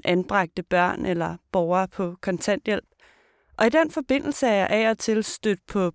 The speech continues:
brugen af kunstig intelligens i sagsbehandlingen af borgere ude i landets kommuner. Og til at tale om det i dag, har jeg inviteret dig, Thomas Troels Hildebrandt.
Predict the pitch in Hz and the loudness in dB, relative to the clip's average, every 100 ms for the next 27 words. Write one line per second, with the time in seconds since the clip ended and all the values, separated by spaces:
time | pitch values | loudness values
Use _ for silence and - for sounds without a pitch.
0 | - 233 - 226 185 170 - 214 202 - | 0 0 2 2 2 0 -2 -2 -2 -4
1 | 226 180 170 185 175 - 208 202 - - | -2 -2 -2 -4 -2 0 -2 -2 -8 -4
2 | 185 170 - 254 233 - 180 180 - 165 | -4 -2 0 -2 -2 -4 -2 -2 -2 -4
3 | 165 180 170 180 170 190 180 180 185 185 | -4 -6 0 2 4 4 4 2 0 0
4 | 170 - 180 - - - 190 196 214 220 | 0 0 -4 -4 -6 -2 0 2 2 0
5 | - _ _ _ _ - 220 294 - 285 | -6 _ _ _ _ -4 2 4 4 2
6 | 277 349 349 262 185 - 185 226 233 226 | 4 4 2 2 0 0 2 2 2 2
7 | 233 208 220 190 190 185 - 233 214 170 | 0 0 2 2 2 0 0 0 0 0
8 | 214 247 - - 196 196 196 - - 220 | 0 -4 -8 -2 2 2 -2 -8 -6 -2
9 | 208 196 - 240 285 - 185 | 0 -2 -2 -2 0 0 -2